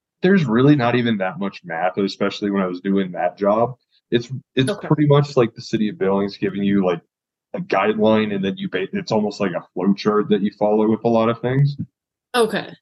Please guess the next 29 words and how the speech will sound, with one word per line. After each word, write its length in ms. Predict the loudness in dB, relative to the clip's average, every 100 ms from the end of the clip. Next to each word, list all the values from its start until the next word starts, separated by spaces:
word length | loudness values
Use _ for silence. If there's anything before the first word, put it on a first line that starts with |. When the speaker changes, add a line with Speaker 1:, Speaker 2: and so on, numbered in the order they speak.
| _ _ _ 0
Speaker 1:
Really 300 | 4 6 6
what, 420 | 6 6 6 4 -2 _ _
really 240 | 2 6 6
what 140 | 4
engineering 520 | 0 -2 0 2 4
helps 280 | 2 0 0
out 320 | 0 0 -2
with 240 | -2 -2 -6 _
the 80 | -4
most, 500 | 2 4 4 2 -2
is, 180 | -8 -6 -6
especially 380 | 2 2 4 2
in 60 |
the 80 | 2
coaching 400 | 0 0 0 0
aspect, 500 | 0 -2 -4 -4 -4
is 340 | -4 -4 -8 -16 _ _ _ _
the 60 | 0
actual 340 | 0 -2 -6
problem 500 | -4 -2 0 2 2
solving 480 | 2 0 2 0 0
part 240 | 0 0
of 100 | 2
it 180 | 2 0 -4 _ _ _ _ _ _
and 140 | -6 -2
critical 400 | -2 -2 -6 -4
thinking. 340 | -4 -2 -2 -2
I, 280 | -2
I, 40 | 0